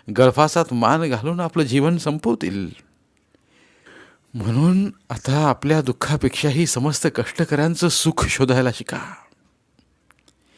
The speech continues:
या भागाच्या पाणी प्रश्नाचा लढा तीव्र करा." हा संदेश देऊन अण्णा निघून गेले. संभानाना तर घरच्यासारख्याच वाड्यात पडून होता.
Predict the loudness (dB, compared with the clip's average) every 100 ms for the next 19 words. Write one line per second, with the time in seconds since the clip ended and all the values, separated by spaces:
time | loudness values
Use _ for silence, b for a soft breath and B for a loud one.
0 | B B B -2 0 2 0 0 0 2
1 | 2 4 2 2 -2 -2 0 4 2 4
2 | 2 2 2 2 2 -2 -6 -16 -20 _
3 | _ _ _ _ _ _ _ _ _ _
4 | _ _ _ -6 -4 -2 0 0 -2 -2
5 | -2 -2 -4 -4 -4 -4 -6 -10 -10 -18
6 | -20 _ _ _ _ _ _ _ _ _
7 | _ _ _ _ _ _ _ _ _ _
8 | _ _ _ _ -8 -4 2 2 2 0
9 | 0 -2 -2 -4 -4 -2 -2 -2 -2 0
10 | 0 0 -2 -2 -2 -2 -4